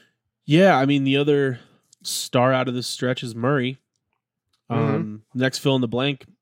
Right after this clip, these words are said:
Speaker 1: Murray is the blank of this team.
Speaker 2: Murray is the ceiling of this team.
Speaker 1: Interesting.
Speaker 2: It, it's, it's something I've talked about before. I'm, I'm gonna go ahead and throw M P J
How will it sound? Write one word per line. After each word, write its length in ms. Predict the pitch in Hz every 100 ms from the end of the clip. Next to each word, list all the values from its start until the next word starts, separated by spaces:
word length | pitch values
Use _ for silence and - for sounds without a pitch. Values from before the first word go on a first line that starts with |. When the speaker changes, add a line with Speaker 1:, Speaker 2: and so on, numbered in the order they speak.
| -
Speaker 1:
Murray 360 | 117 123 131 135
is 160 | 120
the 100 | 120
blank 460 | 113 110 123 131 -
of 140 | 113
this 180 | 110 104
team. 320 | - 101 92 _ _ _ _ _ _ _ _ _ _ _ _ _ _ _ _ _ _ _ _ _ _ _ _ _ _ _ - _ _ _ _
Speaker 2:
Murray 380 | 117 131 156 156
is 440 | - 131 123 104
the 160 | 113 113
ceiling 680 | - - 131 120 98 92 - _ -
of 160 | 98 98
this 200 | 98 -
team. 360 | 98 85 95 _ _ _ _ _ _ _
Speaker 1:
Interesting. 580 | 127 165 220 - 107 104 _
Speaker 2:
It, 100 | -
it's, 260 | 117 - -
it's 160 | 123 113
something 320 | - 135 131
I've 140 | 120 - _ _ _ _ _
talked 240 | - 117 -
about 240 | 113 110
before. 420 | 107 - 117 113 -
I'm, 180 | 139 147 _
I'm 140 | 143 151
gonna 200 | 165 143
go 180 | 175
ahead 140 | 147 151
and 120 | 135
throw 180 | 143 135
M 200 | 123 127
P 200 | 139 117
J 360 | 117 117 120